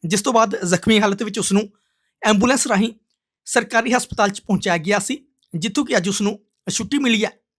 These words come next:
ਇਸ ਸਾਰੇ ਮਾਮਲੇ ਤੋਂ ਬਾਅਦ ਥਾਣਾ ਸਦਰ ਪੁਲਿਸ ਵੱਲੋਂ ਰੀਨਾ ਰਾਣੀ ਦੇ ਪਤੀ ਸੁਖਦੇਵ ਸਿੰਘ, ਸਹੁਰਾ ਜਗਦੀਸ਼ ਰਾਮ ਅਤੇ ਸੱਸ ਸੁਰਜੀਤ ਕੌਰ ਵਿਰੁੱਧ ਮਾਮਲਾ ਦਰਜ ਕਰਕੇ ਪੜਤਾਲ ਸ਼ੁਰੂ ਕਰ ਦਿੱਤੀ ਹੈ।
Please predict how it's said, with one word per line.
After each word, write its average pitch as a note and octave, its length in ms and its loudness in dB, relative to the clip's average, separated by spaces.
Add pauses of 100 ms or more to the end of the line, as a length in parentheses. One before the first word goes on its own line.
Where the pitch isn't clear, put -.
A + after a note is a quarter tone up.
(580)
ਇਸ G3 100 2
ਸਾਰੇ C4 180 4
ਮਾਮਲੇ C4 280 2
ਤੋਂ B3+ 120 -6
ਬਾਅਦ B3+ 280 2 (120)
ਥਾਣਾ G#3+ 180 2
ਸਦਰ A3+ 240 0
ਪੁਲਿਸ A#3+ 320 -4
ਵੱਲੋਂ B3 200 -2 (500)
ਰੀਨਾ A3+ 280 2
ਰਾਣੀ B3 180 2
ਦੇ C4 100 -4
ਪਤੀ A#3+ 320 -2
ਸੁਖਦੇਵ G#3 400 -2
ਸਿੰਘ, C4 220 -2 (640)
ਸਹੁਰਾ A#3+ 580 2
ਜਗਦੀਸ਼ F3 480 -2
ਰਾਮ A#3+ 220 0
ਅਤੇ - 160 -6
ਸੱਸ G#3+ 320 -2 (460)
ਸੁਰਜੀਤ G#3+ 500 0
ਕੌਰ B3 180 2
ਵਿਰੁੱਧ G#3+ 260 -2 (520)
ਮਾਮਲਾ A3 320 4
ਦਰਜ A3 260 -2
ਕਰਕੇ G#3+ 320 -2
ਪੜਤਾਲ F#3 380 -2
ਸ਼ੁਰੂ B3 200 -6
ਕਰ G3 140 -4
ਦਿੱਤੀ D#3 320 -4
ਹੈ। - 120 -6